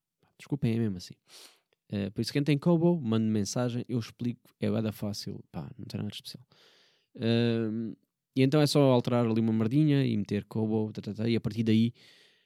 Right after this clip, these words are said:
aparece sempre a capa do livro que vocês estão a ler atualmente. E nessa pesquisa louca que eu andei a fazer, porque demorou bué de tempo a encontrar, e daí eu estar-me a oferecer para vos dar já a resposta imediata. Eh, porque, foda-se,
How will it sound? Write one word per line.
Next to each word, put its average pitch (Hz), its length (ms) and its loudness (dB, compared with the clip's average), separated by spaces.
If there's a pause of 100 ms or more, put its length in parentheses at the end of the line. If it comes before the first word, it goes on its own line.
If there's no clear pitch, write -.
aparece 107 420 -2
sempre 123 520 2
a 107 100 -8
capa 107 340 -6
do 101 140 -6
livro 101 220 -4
que - 60 -14
vocês 101 240 -10
estão 95 160 -12
a - 20 -12
ler 90 100 -12
atualmente. - 420 -16 (640)
E 226 60 2
nessa 117 300 4
pesquisa 104 400 -2
louca 98 240 -2
que - 100 -6
eu 107 40 0
andei 101 120 -2
a - 20 -12
fazer, 95 280 -4
porque - 240 -10
demorou 123 300 10
bué 123 120 8
de 117 80 4
tempo 110 260 -2
a 104 100 0 (140)
encontrar, 110 520 -2
e 110 80 0
daí 113 160 4
eu 110 60 4
estar-me 110 240 2
a 107 40 2
oferecer 104 320 -2
para 110 120 -2
vos 107 140 -2
dar 107 160 2
já 104 140 0
a - 20 -2
resposta - 460 -6
imediata. 104 420 -6 (720)
Eh, 113 640 0 (240)
porque, 117 320 0
foda-se, 104 560 -6